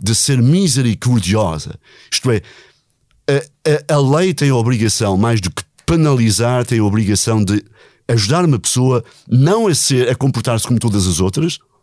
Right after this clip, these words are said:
não é? Porque eu, eu não, eu não, isto para mim é a tal uniformização que eu contesto à luz de, de um pensamento que me é muito caro, Michel Foucault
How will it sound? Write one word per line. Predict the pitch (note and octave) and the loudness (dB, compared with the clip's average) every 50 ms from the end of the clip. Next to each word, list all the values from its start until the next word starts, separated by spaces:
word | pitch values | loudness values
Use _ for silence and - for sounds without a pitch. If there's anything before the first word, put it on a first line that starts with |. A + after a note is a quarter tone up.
| _ _ - | _ _ -4
não | - F#2 | -2 0
é? | A2 C#3 C#3+ - - _ _ | 0 0 -2 -4 -10 _ _
Porque | - - - A2+ | -10 -4 -2 -2
eu, | A2+ | 0
eu | F#2+ A#2+ A#2 | 0 2 2
não, | A#2 A2 G#2 G2+ - | 2 0 0 0 0
eu | A2+ A2 G#2+ | 0 0 0
não, | G#2+ G2+ F#2+ F#2 | 0 0 0 0
isto | G#2+ A2 - - | 0 -2 -2 -4
para | - G#2 G2+ | -2 0 0
mim | A2+ A#2+ A#2 | 2 2 2
é | A2 G2+ G2 | 0 0 -2
a | F#2 | -2
tal | - G#2+ G2+ G2+ F#2+ | -2 -2 -2 -2 0
uniformização | A#2+ A#2+ A2 G#2+ G2 - A2 G#2 G#2+ A2+ G#2+ F#2+ G2+ F#2+ - G#2 G2+ G2+ F#2+ F2+ - - - - - - - | 0 0 0 -2 -2 0 0 0 2 2 0 0 0 -2 -2 0 0 0 -2 -2 -6 -8 -16 -20 -20 -10 -6
que | - | -4
eu | A#2 - | -4 -2
contesto | - A#2 G#2+ G2 - A2+ G#2+ G2 - - A2 | -2 -2 -2 -2 0 -2 -2 -2 -2 -4 -2
à | A2+ G#2+ | -2 0
luz | G#2+ A#2+ B2+ G#2 F2+ | 0 0 0 0 0
de, | G2+ F2+ - - _ _ _ _ - | -2 -4 -6 -10 _ _ _ _ -8
de | F#2 B2 C#3 | -4 -2 -2
um | C3 | 0
pensamento | B2+ B2+ A#2 A2 - A2+ A2+ A#2 A2+ G#2+ - - | 0 -2 -2 -2 -2 0 0 0 0 -2 -4 -4
que | G#2+ | -2
me | A2 A2 | 0 2
é | G2+ | 2
muito | G#2 A2+ G2+ - | 2 0 0 -2
caro, | - A2+ A2 G#2 F#2+ F2+ F2 - - - - | -2 -2 -2 0 -2 -2 -4 -8 -10 -6 -2
Michel | G#2+ G#2+ F2+ - G#2+ G2 | -2 0 0 0 -2 -2
Foucault | - - F2+ - - A2+ G#2 F#2 D#2+ - | -4 -6 -8 -4 -2 -2 -2 -2 -4 -6